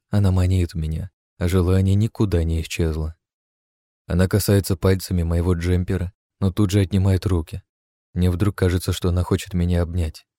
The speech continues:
Хотела бы, если бы забыла все, с чем я успел ее познакомить раньше, и как это сделал.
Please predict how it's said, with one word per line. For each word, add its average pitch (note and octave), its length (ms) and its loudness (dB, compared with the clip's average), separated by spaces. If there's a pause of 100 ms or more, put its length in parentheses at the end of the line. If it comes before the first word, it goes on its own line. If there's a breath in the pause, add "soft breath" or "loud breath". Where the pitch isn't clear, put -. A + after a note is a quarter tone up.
(540)
Хотела G#2 420 0
бы, F2 180 -2
если E2 260 -2
бы F2+ 160 -2
забыла F2+ 400 2
все, E2+ 220 -2
с - 20 -10
чем F2+ 220 -2
я E2+ 100 0
успел F2 320 -2
ее F2 80 2
познакомить F2 640 -2
раньше, F2 460 -2 (260)
и F#2+ 80 -4
как F#2 200 -2
это F#2+ 160 -2
сделал. E2 460 -2